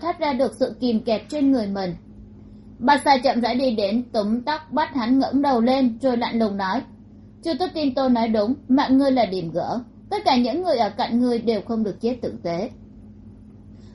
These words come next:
Phượng Ương bỗng nhiên trợn to mắt, "Không được chết tử tế?" Hình ảnh hiện ra trong kính uyên sổ kia chính là Phù Ngọc Thu chết thảm vì hắn trong tương lai sao? Không được chết tử tế. Thiên đạo vô tình, dù là kẻ phạm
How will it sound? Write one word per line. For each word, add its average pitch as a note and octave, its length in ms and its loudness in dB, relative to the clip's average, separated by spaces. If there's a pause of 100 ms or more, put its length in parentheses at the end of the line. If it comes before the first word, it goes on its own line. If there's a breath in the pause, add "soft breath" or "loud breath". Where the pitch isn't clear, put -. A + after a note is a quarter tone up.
(140 loud breath)
Phượng D#4+ 160 6
Ương D4+ 320 4
bỗng C4 220 2
nhiên C#4 260 0
trợn B3+ 220 0
to A#3 140 0
mắt, C4 280 0 (540)
"Không F#4 180 0
được C#4 180 6
chết E4 200 -4
tử D3+ 220 -4
tế?" A3 380 -2 (840)
Hình E4 180 0
ảnh B3+ 240 4
hiện C4 240 2
ra C#4+ 220 2
trong C#4+ 260 -2
kính C4 180 -2
uyên D4 200 -2
sổ C4 140 -2 (120)
kia C4+ 300 2
chính C#4+ 180 0
là G4 160 0
Phù D4 80 -4
Ngọc C4 240 0
Thu C#4+ 200 -4
chết G4 180 -4
thảm A3 220 -4
vì A#3 120 0
hắn A3 220 0
trong C#4+ 200 -2
tương C4 340 0
lai B3+ 220 4
sao? B3 360 0 (480)
Không E4+ 240 0
được A#3+ 180 2
chết C#4+ 220 -4
tử D3 220 -2
tế. F#3+ 300 -2 (840 loud breath)
Thiên F#4 180 -2
đạo D4+ 220 2
vô C#4+ 240 2
tình, A3+ 240 0 (340)
dù D4+ 180 4
là B3 240 4
kẻ G3 200 0
phạm B3 140 -2